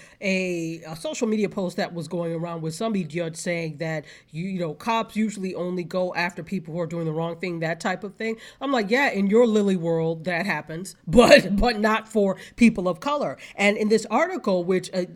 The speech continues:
kudos to you for finding this, Kevin, this, this article, uh, Aaron Rasan Thomas is one of the few black showrunners in Hollywood. And he points out that, um,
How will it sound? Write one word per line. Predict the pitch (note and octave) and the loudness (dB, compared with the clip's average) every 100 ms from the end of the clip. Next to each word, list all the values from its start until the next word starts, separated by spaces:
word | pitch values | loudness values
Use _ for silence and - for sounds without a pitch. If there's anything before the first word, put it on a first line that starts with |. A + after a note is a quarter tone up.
| G3+ G3+ | -8 -4
kudos | - D#4+ A#3 G3 | -2 2 2 2
to | - G3+ | -2 0
you | G3 F#3 | 2 0
for | E3+ | -4
finding | E3 F#3 E3 C#3+ | -4 -4 -4 -6
this, | C3+ - - _ | -10 -12 -14 _
Kevin, | F#3+ D#3+ C#3 C3+ - - - | -8 -8 -10 -16 -20 -20 4
this, | A3 G#3+ | 6 6
this | A3 G#3 - | 4 0 0
article, | G3+ C#4 C#4 - F3 D3+ D3+ - _ | 0 0 -2 -2 -4 -4 -10 -18 _
uh, | A#3 E3+ E3 | -2 -2 -2
Aaron | A3 C4+ | 2 2
Rasan | B3 G3 A#3 G3+ F#3 | 2 -2 -2 -2 -4
Thomas | - G3 G3+ F#3 | -4 -4 -4 -6
is | F3 E3 | -8 -6
one | A3 | -6
of | E3+ | -6
the | C#3 | -10
few | - - A#3 B3 A3+ | -12 -2 0 2 -2
black | - E3 F3+ F#3 G3 - | -4 -6 -2 -2 -4 -10
showrunners | - G3 F#3 E3+ D#3+ D3+ C#3+ C3+ - | -6 -2 -2 -4 -6 -8 -12 -14 -10
in | E3+ F3+ E3+ | -6 -4 -4
Hollywood. | D#3+ E3+ F3 E3+ C#3+ C#3+ B2 - - - | -6 -4 -4 -4 -6 -8 -10 -12 -20 -8
And | F3+ F#3+ | -4 -2
he | A#3 | -2
points | - - B3 D4 B3 - - | -4 0 2 2 -2 -10 0
out | A#3+ G3 D3 - - - _ _ | 2 4 0 -8 -14 -16 _ _
that, | F#3+ F#3 F3+ E3 E3 - | 0 0 0 -2 -6 -8
um, | F3 D3+ C#3+ C3+ | -8 -6 -8 -10